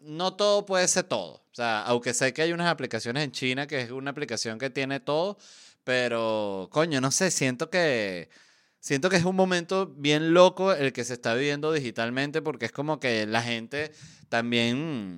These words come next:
son empresas tan grandes que es impresionante cómo no les basta el billete. O sea, una empresa como Netflix o cualquiera de esas empresas de streaming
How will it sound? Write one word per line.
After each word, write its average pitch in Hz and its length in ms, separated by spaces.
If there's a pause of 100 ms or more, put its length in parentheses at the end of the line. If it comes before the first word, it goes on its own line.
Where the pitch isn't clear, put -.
(100)
son 127 300
empresas 196 420
tan 127 220
grandes 131 360
que 104 60
es 113 80
impresionante 135 640
cómo 165 220
no 160 160
les 160 160
basta 151 340
el 156 120
billete. 101 440
O 85 40
sea, 117 140
una 120 120
empresa 143 400
como 110 220
Netflix 123 640
o 95 100
cualquiera 95 360
de 135 60
esas 139 160
empresas 95 400
de 117 60
streaming 110 540